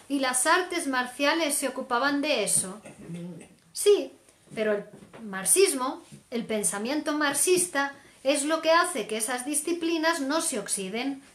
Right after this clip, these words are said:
En una palabra, el marxismo guía esas disciplinas para que produzcan su manifestación social. ¿Cómo se entiende lo que está diciendo?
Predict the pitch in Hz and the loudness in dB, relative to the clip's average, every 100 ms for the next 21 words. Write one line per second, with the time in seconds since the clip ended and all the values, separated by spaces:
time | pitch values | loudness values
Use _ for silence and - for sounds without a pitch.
0 | - - 262 311 403 392 262 247 202 202 | -20 -12 -2 2 4 4 4 4 4 2
1 | 196 202 202 208 269 269 262 262 - 381 | -2 -2 -4 2 2 4 0 0 2 2
2 | 359 359 359 - - 269 294 359 330 311 | 2 0 -2 -4 -10 -4 2 6 6 4
3 | 285 262 269 254 262 220 330 381 359 349 | 2 -2 -2 -4 -4 -4 -2 0 0 -2
4 | 269 233 226 226 220 233 349 339 330 320 | -4 -4 -4 -6 -6 -4 -4 -4 -2 0
5 | 320 269 226 226 - 214 214 208 262 233 | -2 -2 -4 -4 -6 -6 -6 -6 -4 -6
6 | - 220 - 175 175 - _ _ _ _ | -4 -8 -6 -8 -8 -12 _ _ _ _
7 | _ _ - - - - - - - _ | _ _ -20 -20 -20 -16 -14 -14 -18 _
8 | _ _ - - - 254 381 466 381 320 | _ _ -14 -14 -10 -2 -2 0 -2 -2
9 | 285 277 254 220 214 220 214 247 240 233 | 0 -2 -2 -2 -2 -4 -4 -2 -2 -4
10 | 233 190 185 175 | -6 -6 -6 -8